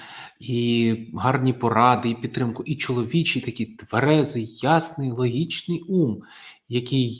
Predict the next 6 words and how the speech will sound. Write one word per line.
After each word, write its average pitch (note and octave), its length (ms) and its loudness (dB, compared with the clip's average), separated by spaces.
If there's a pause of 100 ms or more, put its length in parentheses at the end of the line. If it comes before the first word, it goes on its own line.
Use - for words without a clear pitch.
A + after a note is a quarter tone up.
(160)
йде - 320 0
до D3 120 0
вас C3 420 0
від A2 220 -8
чоловічої A#2 560 -2
статі. - 400 -12